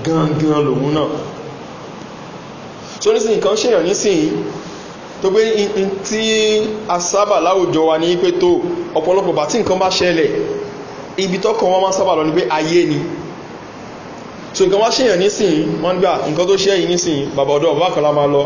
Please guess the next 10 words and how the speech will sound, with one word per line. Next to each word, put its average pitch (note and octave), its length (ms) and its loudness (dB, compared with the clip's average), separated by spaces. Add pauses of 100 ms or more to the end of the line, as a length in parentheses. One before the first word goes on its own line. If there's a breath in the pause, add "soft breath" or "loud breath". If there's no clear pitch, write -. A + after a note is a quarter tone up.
(560)
So, D#3 120 0
bàbá F#3+ 240 4
yẹn E3+ 100 2
nísìnyí, F3 400 0 (440)
tó F3 60 0
bá F3 100 4
ti D#3 120 2
pe D#3 180 0 (100)
àwọn D3+ 320 2
ayé, E3+ 360 4